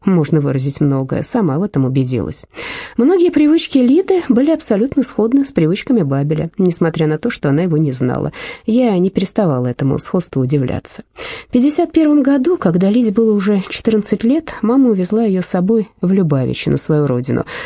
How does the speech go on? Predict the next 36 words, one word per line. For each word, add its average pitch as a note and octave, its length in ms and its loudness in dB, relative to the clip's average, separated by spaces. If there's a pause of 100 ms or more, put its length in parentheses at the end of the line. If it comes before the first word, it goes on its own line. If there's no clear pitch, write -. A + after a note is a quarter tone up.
(120)
Она A3 180 2
захотела D#3+ 540 0
повидаться D#3 760 -2
со - 140 -8
своими D#3+ 360 0
двумя D3+ 400 0
сестрами, D#3 540 -2
с - 100 -10
племянницами D3+ 760 0
и C3+ 40 -4
племянником, D3 720 0 (240)
все - 200 0
еще D#3+ 380 0
жившими C#3+ 520 -2
там. - 280 -6 (260)
Об A3+ 200 2
этом F#4+ 200 2
лете D#4+ 280 0
в B3 40 2
Любавичах, A#3+ 680 0
о D#3+ 120 2
жизни G3 320 2
Лиды A#3+ 260 2
там A3+ 300 0 (100)
я A#3 220 2
мало C#4+ 240 2
что - 200 -4
знала, C3 420 -2 (120)
потому A3 220 0
что C4 180 0
в G3+ 60 0
Москве G3+ 460 0
в - 20 0
это D#3 180 0
время F3+ 300 2
умерла D3 420 0